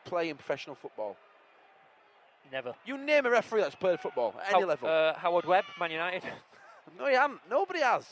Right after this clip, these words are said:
Speaker 2: Come on,
Speaker 1: They
Speaker 2: City.
Speaker 1: don't play football.
Speaker 2: I mean,
Speaker 1: They don't
Speaker 2: to,
Speaker 1: know the game.
Speaker 2: to be fair to Rotherham, they're stamping everything out that we're throwing at 'em. And now it's gone to pot. We're just hooping it forward and hoping for the best.
Speaker 1: Well, what else can you do in this situation? You, all you can
Speaker 2: Play
Speaker 1: do is hoof.
Speaker 2: football.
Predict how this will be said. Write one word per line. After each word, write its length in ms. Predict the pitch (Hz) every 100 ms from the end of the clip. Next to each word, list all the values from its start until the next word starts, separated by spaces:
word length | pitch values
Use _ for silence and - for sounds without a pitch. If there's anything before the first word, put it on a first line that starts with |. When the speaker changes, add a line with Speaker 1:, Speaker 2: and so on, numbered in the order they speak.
| -
Speaker 2:
Come 180 | 285
on, 100 | 226
Speaker 1:
They 60 | 175
Speaker 2:
City. 180 | - 294
Speaker 1:
don't 200 | 359 -
play 180 | 330 403
football. 580 | - - - - 240 170
Speaker 2:
I 80 | 220
mean, 100 | 254
Speaker 1:
They 40 |
don't 200 | 262 349
Speaker 2:
to, 40 | 262
Speaker 1:
know 180 | 339 349
the 120 | 294
game. 400 | 269 294 311 294
Speaker 2:
to 80 | 277
be 80 | 269
fair 240 | 294 254
to 140 | 247
Rotherham, 320 | 240 247 220 185
they're 60 | 175
stamping 640 | - - 233 240 - 208
everything 400 | 202 196 165 170
out 220 | 175 185
that 80 | 156
we're 100 | 147
throwing 380 | - 180 185 165
at 100 | 143
'em. 80 | 123 - - - - - - -
And 160 | 175
now 200 | 196 233
it's 120 | 214 -
gone 160 | 196
to 80 | 165
pot. 300 | - 208 190
We're 80 | 180
just 160 | 180 -
hooping 300 | 202 196 175
it 100 | -
forward 460 | 180 180 175 156 -
and 100 | 160
hoping 360 | 139 202 185 180
for 80 | 165
the 100 | 156
best. 340 | 175 165 - - - - -
Speaker 1:
Well, 100 | 240
what 120 | 214
else 180 | 208 -
can 100 | 220
you 80 |
do 140 | 196 175
in 80 | 165
this 100 | -
situation? 520 | 165 156 143 135 135
You, 100 | 139
all 140 | 165
you 80 | 170
can 80 | 202
Speaker 2:
Play 140 | 330
Speaker 1:
do 20 | 311
is 60 |
hoof. 140 | - 302
Speaker 2:
football. 460 | - 320 285 208